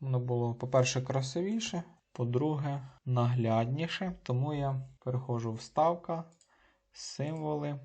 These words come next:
і тут в мене є такий хрестик. Шрифт Wingdings, напевно, або якийсь, якийсь з Wingdingsів, їх тут три штуки, два. Ось такий, оцей хрестик. Ну, ви можете вибрати собі іншу фігуру, яка вам подобається.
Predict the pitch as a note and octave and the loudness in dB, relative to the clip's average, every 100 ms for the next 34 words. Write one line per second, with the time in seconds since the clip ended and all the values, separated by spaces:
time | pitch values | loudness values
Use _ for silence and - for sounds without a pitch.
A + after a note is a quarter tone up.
0 | - - D3 C3 C3 B2 A#2 A2+ - A#2 | -12 -4 4 6 6 4 2 0 -2 -4
1 | - - A2+ - - - - C3+ B2+ - | -2 -4 -4 -8 -14 -6 4 6 6 4
2 | A#2 B2 C3 C#3 F#3 G#3 - - C3+ C3+ | 0 6 8 8 6 2 -4 -4 -2 2
3 | D3 D3 C#3+ C#3+ C3+ C3 - - - B2+ | 4 4 2 0 -2 -6 -14 -16 -2 4
4 | B2 B2 C#3 C3 C3 - C3 D3+ C3+ A#2+ | 4 4 2 2 2 -2 0 2 2 4
5 | A#2+ C3 B2 A2 A2 A2+ - A2+ A2+ A2+ | 6 8 8 6 0 -2 -4 -2 -2 -2
6 | A2+ B2 A#2 A#2+ F#3 F3+ B2+ B2+ - A#2+ | -4 0 0 0 -6 -6 -6 -8 -8 -4
7 | A#2 A#2 A2 A2+ - _ _ _ _ _ | -2 0 0 -4 -12 _ _ _ _ _
8 | - - B2+ - C3 A#2+ A#2+ A#2 A#2 A2+ | -10 -2 -2 -2 -6 -2 -2 -2 -2 -2
9 | A2+ A2+ - B2+ - G#3+ E3 C3+ B2+ A#2+ | -2 -4 -6 -14 -12 -4 4 6 6 6
10 | - A#2 A2+ A2+ - - A2+ A2+ A2+ B2+ | 2 2 2 0 -2 -4 0 0 0 -2
11 | B2+ A#2+ A2+ A2 A2+ A2+ A#2 A2 G#2+ A2 | -2 0 0 -2 -2 -2 0 0 0 -4
12 | - B2+ | -6 -10